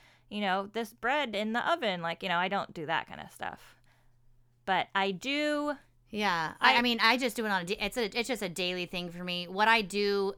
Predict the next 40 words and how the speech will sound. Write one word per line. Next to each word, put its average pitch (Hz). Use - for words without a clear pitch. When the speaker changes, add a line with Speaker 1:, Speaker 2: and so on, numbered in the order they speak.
Speaker 2:
okay, 170
so 180
pro 226
tip, 220
I 190
would 190
definitely 196
suggest 185
you 175
give 220
yourself 233
extra 196
time, 151
um, 170
whether, 180
and 175
usually 214
that's 196
gonna 190
be 185
in 196
the 208
morning, 170
gonna 180
be 165
getting 196
up 190
just 185
a, 165
whether 185
you 175
need 165
a 170
thirty 202
minutes 196
or 160
an 160
hour 185
early. 185
There's 208